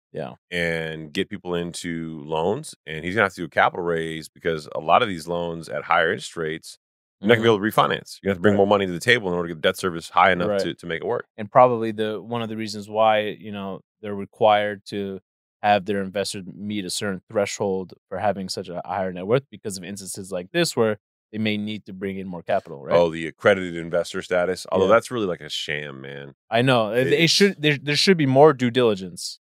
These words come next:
Speaker 2: Way more due diligence. There should be, like, a de minimis across the country. It's uniform no matter what state you're in, no matter where you at. If you wanna invest in something, an
Speaker 1: Right.
Speaker 2: accredited investor means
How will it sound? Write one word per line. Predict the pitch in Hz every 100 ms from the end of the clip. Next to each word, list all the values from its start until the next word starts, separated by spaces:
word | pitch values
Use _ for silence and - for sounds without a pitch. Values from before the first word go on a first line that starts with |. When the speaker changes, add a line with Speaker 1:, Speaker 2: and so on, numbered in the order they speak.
| _
Speaker 2:
Way | 127 139 135 120
more | 107 98
due |
diligence. | 85 87 82
There | 110
should | 147 190
be, | 151 143
like, | 117 101
a | 92
de | 80
minimis | 98 123 123 113 - - _ _ _ _
across | - - 113 110 123
the | -
country. | 110 113 101 - 95 87
It's | 78 -
uniform | 98 92 - 92 90 85
no | 80
matter | 78
what | 76 95
state | - 110 95
you're | 92 90
in, | 87
no |
matter | 80 76
where | 78 90
you | 92 87
at. | 82
If | 76
you | 85
wanna | 87 90
invest | 92 87 95 -
in | 90
something, | - 87 87 80
an |
Speaker 1:
Right. | 76 76
Speaker 2:
accredited | 101 98 87
investor | 82 82 - 82
means | 80 82 80 78